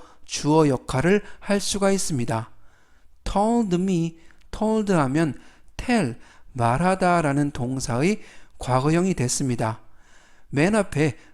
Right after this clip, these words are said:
none이 있기 때문에 아무도 told me, 나에게 말해주지 않았어.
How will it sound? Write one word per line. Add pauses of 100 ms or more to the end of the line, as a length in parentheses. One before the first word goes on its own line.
(100)
none이
있기
때문에 (300)
아무도 (200)
told
me, (260)
나에게
말해주지
않았어.